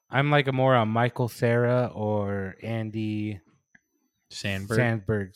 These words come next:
Speaker 1: kind of, kind of character.
Speaker 2: Fair.
Speaker 1: What about you, Robert?
Speaker 2: What?
Speaker 1: Like, your type of comedy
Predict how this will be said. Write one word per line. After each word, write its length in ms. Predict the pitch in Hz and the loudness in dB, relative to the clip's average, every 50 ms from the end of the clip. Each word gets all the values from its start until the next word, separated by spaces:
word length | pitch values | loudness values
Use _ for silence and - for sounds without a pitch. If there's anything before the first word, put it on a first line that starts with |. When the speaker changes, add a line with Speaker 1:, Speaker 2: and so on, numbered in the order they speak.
| _ - | _ -10
Speaker 1:
kind 220 | - - 110 104 98 | -8 -6 -4 -4 -4
of, 100 | 92 90 90 87 - _ _ _ _ _ _ _ _ _ _ _ _ _ _ _ _ _ _ _ _ _ _ _ _ _ _ _ _ _ _ _ _ _ _ _ _ _ _ _ _ _ _ _ _ - | -6 -8 -10 -14 -16 _ _ _ _ _ _ _ _ _ _ _ _ _ _ _ _ _ _ _ _ _ _ _ _ _ _ _ _ _ _ _ _ _ _ _ _ _ _ _ _ _ _ _ _ -6
kind 200 | - 131 120 110 | -2 -2 -2 -2
of 60 | 98 | -2
character. 580 | - - 92 80 78 82 - - 71 71 78 - - _ _ _ _ _ _ _ _ _ _ _ _ _ _ _ _ _ _ _ _ _ _ _ _ _ _ _ | -4 -8 -8 -8 -10 -14 -14 -16 -16 -16 -16 -18 -20 _ _ _ _ _ _ _ _ _ _ _ _ _ _ _ _ _ _ _ _ _ _ _ _ _ _ _
Speaker 2:
Fair. 360 | - - 90 90 98 - - _ _ _ _ _ | -10 -8 -8 -8 -8 -12 -14 _ _ _ _ _
Speaker 1:
What 80 | - 139 | -2 0
about 80 | 147 151 | 2 2
you, 200 | 123 107 107 98 | 2 2 2 0
Robert? 340 | 90 82 76 73 78 - - - - - _ _ _ _ _ _ _ _ _ | 0 -2 -2 -4 -6 -6 -8 -10 -14 -20 _ _ _ _ _ _ _ _ _
Speaker 2:
What? 260 | - 120 113 101 95 95 - - - _ _ _ _ _ _ _ - | 2 2 2 2 0 -2 -8 -14 -20 _ _ _ _ _ _ _ -2
Speaker 1:
Like, 380 | 120 127 127 120 120 113 - - - | 2 2 2 2 0 -4 -8 -10 -6
your 220 | 131 127 135 143 | 0 2 2 2
type 300 | 139 - 147 135 123 113 | 4 2 2 2 2 0
of 140 | 113 104 - | -4 -8 -6
comedy 640 | - 120 110 107 104 104 98 101 101 101 101 95 | -6 -4 -4 -4 -4 -4 -4 -4 -6 -6 -6 -8